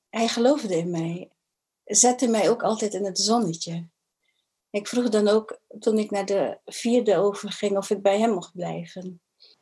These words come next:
Ja, dat was, dat was speciaal. En in de zin van voorbeelden,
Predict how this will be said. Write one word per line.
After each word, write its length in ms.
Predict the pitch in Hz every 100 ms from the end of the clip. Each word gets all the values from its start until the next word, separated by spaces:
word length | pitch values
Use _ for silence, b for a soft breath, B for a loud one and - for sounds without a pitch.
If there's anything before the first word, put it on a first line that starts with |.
| _ _ _
Ja, 460 | _ 247 254 190 208
dat 160 | 208
was, 400 | 220 220 - -
dat 240 | - 254 254
was 180 | 262 -
speciaal. 720 | - 233 - 185 165 165 165 _
En 400 | - 185 202 196
in 220 | - 214 220
de 120 | 214
zin 260 | 214 214
van 420 | 208 202 196 190 - _ _ _ _ -
voorbeelden, 1300 | - - 233 220 196 208 196 190 190 190 190 190